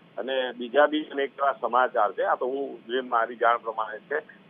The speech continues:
એમણે એવું પણ, અ, વિચારેલું કે રામલલ્લાનું જે ભવ્ય મંદિર બને,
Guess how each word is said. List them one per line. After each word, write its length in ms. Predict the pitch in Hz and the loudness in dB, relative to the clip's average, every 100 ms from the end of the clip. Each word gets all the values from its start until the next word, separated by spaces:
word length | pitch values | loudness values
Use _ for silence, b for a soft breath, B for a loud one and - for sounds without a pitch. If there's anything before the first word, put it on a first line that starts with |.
| - | -8
એમણે 200 | 131 139 | 0 2
એવું 240 | 131 139 - | 2 0 2
પણ, 220 | 156 151 | 2 2
અ, 380 | 139 135 127 123 | -2 -2 -2 -4
વિચારેલું 680 | 123 123 143 139 123 120 | -6 2 8 8 6 -2
કે 380 | 123 131 127 123 | -2 0 2 0
રામલલ્લાનું 760 | 117 110 107 117 - 123 131 131 | -2 2 6 6 4 -6 -6 -2
જે 120 | 131 | -2
ભવ્ય 380 | - 98 113 127 | 0 -2 0 0
મંદિર 320 | 123 - - | -2 -8 -6
બને, 260 | 120 120 | 0 2